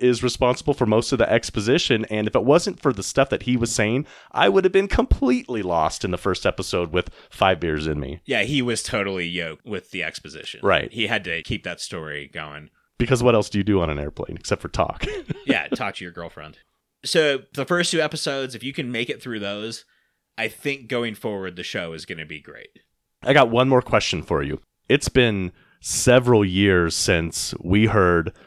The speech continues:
Speaker 1: "Holy shit, Marvel gave five different properties to Netflix. Daredevil, Jessica Jones, Luke Cage, Iron Fist, and then they're all gonna team up and do Defenders." With what we've seen over the last several years, is it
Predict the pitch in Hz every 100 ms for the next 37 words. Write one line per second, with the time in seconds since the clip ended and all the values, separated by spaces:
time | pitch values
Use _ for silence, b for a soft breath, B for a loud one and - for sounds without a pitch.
0 | b b - 147 123 - 143 117 - 98
1 | 101 120 156 170 196 - 120 107 101 -
2 | - - 110 110 117 127 139 _ - -
3 | 113 - 107 101 - - _ - 110 92
4 | - 87 76 76 - - 95 82 71 80
5 | 78 - 71 69 - - - _ _ _
6 | _ _ _ 90 92 101 123 151 156 _
7 | _ _ _ _ - 101 113 - 123 131
8 | 139 135 127 143 139 127 139 104 120 113
9 | 120 135 - 120 123 131 143 147 143 131
10 | 156 147 147 139 104 110 107 98 113 107
11 | 80 78 - b b b b 110 107 127
12 | 135 143 139 - 127 127 131 135 - 104
13 | 107 98 92 101 - - - 110 107 104
14 | 92 92 101 107 - 95 90 101